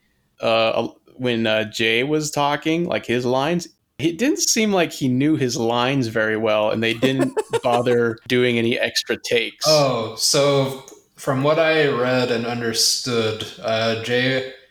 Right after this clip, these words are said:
Speaker 3: um, Jason Mewes at the time had, was, uh,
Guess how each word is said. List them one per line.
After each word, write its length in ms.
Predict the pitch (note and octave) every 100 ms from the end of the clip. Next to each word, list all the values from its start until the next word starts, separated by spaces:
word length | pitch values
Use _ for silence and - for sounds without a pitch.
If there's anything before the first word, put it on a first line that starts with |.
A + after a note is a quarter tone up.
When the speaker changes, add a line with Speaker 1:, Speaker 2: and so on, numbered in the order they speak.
| _ _ _
Speaker 3:
um, 480 | A2+ A2 G#2+ G#2 G2+ G#2+
Jason 440 | C3+ C3 B2+ A2+
Mewes 460 | A2+ A#2 A2+ A2 A2
at 180 | A#2 -
the 100 | A2+
time 340 | A#2+ A2 A2
had, 340 | A2 A#2 - B2+
was, 380 | A#2 G#2+ -
uh, 540 | G#2+ G#2+ G#2 G#2 G#2